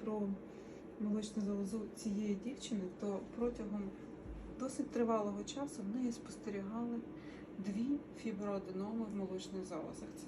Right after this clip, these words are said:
знімочки, які вона сьогодні надала. Ну і, звичайно, зробивши мамографію, ми впевнились в тому, що вона здорова. А це, якщо знаєте, то пишіть у відповідях, якщо ні, то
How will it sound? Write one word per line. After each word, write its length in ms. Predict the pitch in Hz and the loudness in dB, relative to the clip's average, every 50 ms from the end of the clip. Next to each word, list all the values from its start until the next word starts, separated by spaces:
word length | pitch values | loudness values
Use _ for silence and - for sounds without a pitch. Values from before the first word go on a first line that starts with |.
| - | 0
знімочки, 400 | - 240 214 196 190 - - 208 | 4 4 4 4 2 0 0 0
які 200 | 190 185 - 196 | 0 0 0 0
вона 220 | 185 185 180 180 185 | -2 0 0 -2 -2
сьогодні 400 | - - 190 185 185 185 185 190 185 | 0 0 0 0 0 0 2 2 4
надала. 380 | 185 185 185 190 175 - - - - - - - - - - - - - - - | 4 4 4 4 2 2 0 -4 -6 -8 -8 -8 -8 -8 -8 -8 -8 -6 -2 -2
Ну 60 | 254 | 0
і, 20 | 240 | 0
звичайно, 420 | - 254 - - 269 254 226 208 202 196 | 0 0 0 2 2 4 4 4 4 4
зробивши 380 | 214 196 196 214 208 - - 208 | 4 4 4 2 2 2 2 4
мамографію, 680 | 208 208 202 208 202 220 214 208 - - 269 262 247 | 4 6 6 6 6 4 2 0 0 0 2 4 4
ми 100 | 208 196 | 4 4
впевнились 500 | - - 208 196 190 190 190 185 180 - | 2 2 4 6 6 6 6 4 2 0
в 80 | - | -2
тому, 200 | 190 185 180 180 | -2 0 0 0
що 160 | - - - 180 180 | -2 -2 -2 0 0
вона 160 | 180 180 180 | 2 2 0
здорова. 460 | - - 196 196 214 247 269 269 269 - - - - - - - - - - - - - | 0 0 0 2 2 4 2 2 2 0 -4 -6 -8 -8 -8 -8 -6 -6 -8 -8 -6 -4
А 120 | - 202 196 | -2 0 0
це, 500 | 190 - - - 240 220 233 269 294 320 320 - - - - - - - - - - - - - - - - - - 220 | 0 -2 0 4 6 6 6 6 6 2 0 -2 -6 -10 -10 -12 -12 -12 -12 -10 -10 -10 -10 -10 -12 -12 -12 -6 -2 0
якщо 280 | 208 202 - - 220 | 0 0 2 0 0
знаєте, 440 | 196 190 202 202 196 190 190 - 190 | 2 4 4 6 6 4 2 2 -2
то 140 | - - 202 | -2 -4 -4
пишіть 440 | - - 202 - - 196 185 - 190 180 | -2 -2 -2 -2 -2 -2 -2 -2 -2 -2
у 20 | |
відповідях, 460 | 240 277 - 320 311 285 233 247 233 - - | -2 0 2 4 4 4 4 4 2 0 -4
якщо 260 | 208 - - - 220 | -6 -6 -4 -2 2
ні, 200 | 202 196 220 285 - | 4 4 4 4 2
то 80 | - | 0